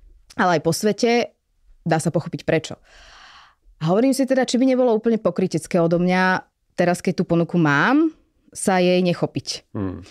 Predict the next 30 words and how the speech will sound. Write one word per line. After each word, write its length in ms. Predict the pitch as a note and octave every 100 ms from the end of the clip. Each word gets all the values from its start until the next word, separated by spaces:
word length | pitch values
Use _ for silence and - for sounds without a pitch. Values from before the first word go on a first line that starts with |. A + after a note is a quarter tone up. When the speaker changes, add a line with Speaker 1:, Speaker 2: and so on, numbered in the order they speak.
| - - - -
Speaker 1:
A 80 | F3+
neísť, 580 | G3+ G#3 F#3 - -
ehm, 580 | - D#3+ D#3 D#3 D#3 D3
sa 160 | - F#3+
pokúsiť 800 | G#3+ G#3+ A#3+ A3 - G#3+ G#3+ -
reprezentovať 640 | F3 F3 G3 F3 F3+ F3
hodnoty, 400 | E3 E3+ F3+ F#3+
na 80 | E3
ktorých 280 | D#3 F3 E3+
mne 120 | F3
záleží. 480 | D#3+ D3+ D#3 D3 -
A 80 | D3+
ja 160 | E3 E3 - - - -
som 140 | - G3
cestovala 440 | C4 - A#3+ F3
po 100 | F3+
Slovensku 720 | - F#3+ F3+ E3 - E3 D3+
pracovne, 580 | - E3 - F3+ E3+ D#3+ D3+ D3
e, 240 | D3+ D3+
veľmi 280 | D#3 F3 D#3+
dlho 360 | D#3+ D#3+ E3
a 100 | D#3
veľmi 220 | D3+ E3+ E3+
intenzívne 560 | D#3+ F3 E3+ E3+ E3+
a 100 | E3 D#3+
ja 100 | D#3+
viem, 240 | E3+ E3+
že 80 | D3
Slovensko 520 | - E3 D#3+ - E3+
je 280 | D#3 D3+